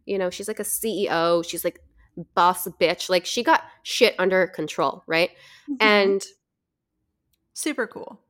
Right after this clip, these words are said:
Speaker 1: Yeah, and I remember, like, when I liked this guy, I was, like, texting her about it. I was, like, <laughs> I was, like, texting her about it, and I was like, "Oh my gosh, I feel like usually, like,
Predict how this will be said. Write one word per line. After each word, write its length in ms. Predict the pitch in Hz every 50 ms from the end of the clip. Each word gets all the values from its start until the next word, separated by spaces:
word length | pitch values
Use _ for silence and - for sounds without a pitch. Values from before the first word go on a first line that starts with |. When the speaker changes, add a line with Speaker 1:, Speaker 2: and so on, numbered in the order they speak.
| _ _ -
Speaker 1:
Yeah, 180 | 262 392 349 -
and 120 | - 311 294
I 40 | 285 294
remember, 440 | 269 294 359 339 370 294 233 226 -
like, 200 | 202 202 196 -
when 120 | 214 226 240
I 80 | 240 226
liked 240 | 202 202 - -
this 160 | - - - -
guy, 180 | - 226 254 233
I 100 | 196 190
was, 120 | 196 196
like, 120 | 202 185
texting 360 | - - 175 170 - - 220 226
her 80 | 226 233
about 200 | 233 247 254 277
it. 100 | - -
I 60 | 196
was, 80 | 190
like, 320 | 214 220 269 - - - - _ _ _ _ _ -
<laughs> 280 | - - - - -
I 40 | 330
was, 80 | 381 370
like, 120 | 392 370
texting 300 | - 359 359 - - 381
her 40 | 349
about 200 | 269 262 240 233
it, 140 | 233 233 233 - - - -
and 100 | 262 269
I 60 | 254
was 120 | 262 269 302
like, 180 | 269 247 - -
"Oh 100 | 302 330
my 120 | 320 320 320
gosh, 260 | 311 294 285 277 -
I 80 | 277
feel 180 | 269 - 285 311
like 160 | 339 359 -
usually, 380 | 247 233 226 214 254 262 269 262
like, 220 | 233 196 180 -